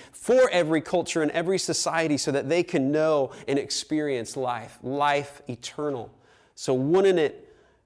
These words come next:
just show that if it is from God and not man, it would have to offend every culture at some point? Number two, it seems that they got Jesus' words wrong, <laughs> right?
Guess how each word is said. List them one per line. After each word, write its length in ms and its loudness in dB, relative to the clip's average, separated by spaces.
just 220 -4
show 400 2
that 380 -6
if 200 -2
it 80 0
is 180 0
from 220 -2
God 260 0
and 100 -4
not 220 -4
man, 400 -6
it 60 -8
would 140 -8
have 260 -8
to 80 -4
offend 300 -8
every 200 -8
culture 380 -8
at 80 -12
some 260 -10
point? 220 -8
Number 200 0
two, 440 0
it 120 2
seems 380 0
that 160 2
they 100 4
got 240 2
Jesus' 560 -2
words 380 0
wrong, 420 -2
<laughs> 40 -10
right? 460 2